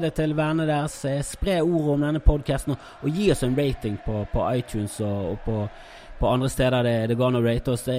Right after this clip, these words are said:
det hjelper oss, eh, veldig mye. Det får oss opp på listene, det får oss ut til folket, og er det noe vi vil, så er det å nå ut med denne podcasten, så alle som liker å høre om Brann,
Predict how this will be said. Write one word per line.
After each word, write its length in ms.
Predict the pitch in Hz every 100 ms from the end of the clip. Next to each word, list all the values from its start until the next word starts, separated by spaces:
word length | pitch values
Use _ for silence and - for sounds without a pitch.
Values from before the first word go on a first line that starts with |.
| 120
det 140 | 135 135
hjelper 380 | 147 135 -
oss, 140 | 117 - -
eh, 120 | 113
veldig 300 | 123 131 131
mye. 300 | 123 127 120
Det 140 | 123 123
får 160 | 143
oss 120 | 139 -
opp 160 | 156 147
på 200 | 139 143
listene, 320 | 147 - 147
det 80 | 139
får 220 | - 139
oss 160 | 131 - - - -
ut 280 | 160 135
til 100 | -
folket, 360 | - 131 120 -
og 260 | 107 113 -
er 240 | 139 127
det 60 | 123
noe 120 | 123
vi 120 | 127
vil, 200 | 120 110
så 160 | - 117
er 100 | 117
det 60 | 107 - -
å 140 | - 123
nå 100 | -
ut 240 | 151 123
med 100 | -
denne 220 | 113 117
podcasten, 520 | - 117 - 101 - 107
så 120 | 110
alle 340 | 139 165 175
som 200 | 120 143
liker 380 | 123 123 - 113 - -
å 160 | 110
høre 240 | 113 110 110
om 80 |
Brann, 260 | 98 101